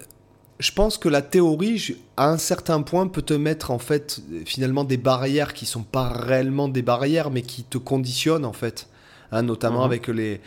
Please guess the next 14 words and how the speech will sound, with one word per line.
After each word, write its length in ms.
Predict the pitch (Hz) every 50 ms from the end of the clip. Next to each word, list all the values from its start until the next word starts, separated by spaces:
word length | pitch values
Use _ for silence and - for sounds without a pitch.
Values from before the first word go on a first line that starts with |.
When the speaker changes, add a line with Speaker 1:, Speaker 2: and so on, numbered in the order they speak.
| - - - - -
Speaker 1:
les 80 | 110 113
suites 240 | - - 139 127 123
d'accords, 480 | 123 117 113 - 143 135 135 139 131
et 60 | 120 -
cetera, 360 | - 110 - - 113 110 113
et 60 | 107
cetera. 500 | - - - 117 110 120 143 156 156 - - - - - - - - - - - 104 95 -
Et, 440 | - 139 147 156 160 151 - - - - - -
euh, 1000 | 127 127 123 120 117 117 117 117 117 117 113 110 107 107 104 104 110 123 123 - - - - - - _ _ _ _ _ _ _ _ _ _ _ _ _ _ _ -
je 140 | - - -
pense 240 | - 180 190 180 -
qu'il 200 | - 165 143 139
y 100 | 143 135
a, 80 | 131